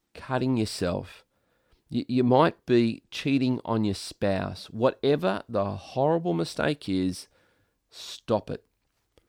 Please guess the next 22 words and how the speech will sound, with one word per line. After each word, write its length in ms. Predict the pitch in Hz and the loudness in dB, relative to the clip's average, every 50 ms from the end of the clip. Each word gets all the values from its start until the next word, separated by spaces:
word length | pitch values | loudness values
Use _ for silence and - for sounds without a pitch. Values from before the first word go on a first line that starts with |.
| _ _ _ _ - | _ _ _ _ -2
And 100 | 101 120 | 2 4
number 200 | 131 139 113 92 | 6 6 4 2
four 500 | - - - 107 101 98 92 - 98 - _ _ _ _ _ - - - - - - _ - | 0 0 2 2 4 4 4 2 0 -4 _ _ _ _ _ -20 -20 -20 -20 -20 -20 _ -8
is, 500 | - 113 104 104 101 98 95 87 - - _ _ _ _ _ _ _ _ _ _ _ _ _ _ _ - | -4 0 2 2 2 2 0 -2 -6 -14 _ _ _ _ _ _ _ _ _ _ _ _ _ _ _ -14
uh, 60 | - - - | -12 -10 -10
w-, 260 | 104 120 120 - - _ _ - | -8 -6 -6 -8 -8 _ _ -4
if 140 | 127 117 | -2 0
you 100 | 120 120 | 0 -2
can, 500 | - - - - 170 160 151 120 110 107 - - | -4 -4 -6 -2 2 2 4 4 2 2 0 -2
repair 720 | 113 113 110 - - - - 123 123 127 123 120 123 117 _ - | 0 0 0 -2 -4 -6 -2 0 2 4 4 2 0 -2 _ -8
the 100 | - 104 | -6 -4
mistake, 540 | 98 98 - - - 101 95 95 92 - - - | -4 -4 -6 -6 -6 -4 -4 -4 -4 -6 -4 0
undo 840 | 120 135 143 143 139 135 135 135 - - 107 95 117 120 120 120 117 | 2 2 4 2 2 0 -2 -4 -8 -12 -8 -2 0 2 4 4 4
the 100 | 110 104 | 2 2
mistake, 460 | 92 - - - 92 92 87 87 - | 0 -2 -4 -6 -6 -6 -4 -2 -2
and 120 | 117 120 | -2 -4
take 320 | - - - 147 160 - - | -2 -2 -2 -2 -2 -4 -8
steps 380 | - - - 110 - - - | -10 -6 -6 -6 -6 -8 -12
to 160 | - - 107 101 | -12 -8 -4 -4
repair 680 | 92 - - - - - 104 101 101 101 104 101 101 - _ _ _ _ _ _ _ _ _ _ _ - | -4 -4 -6 -10 -6 -4 -2 0 0 0 0 -2 -2 -6 _ _ _ _ _ _ _ _ _ _ _ -4
the 100 | 104 98 | -2 0
mistake. 800 | 95 92 - - - - - 101 98 98 92 90 - - - | 0 0 -2 -6 -10 -8 -4 -2 0 0 0 -2 -6 -12 -20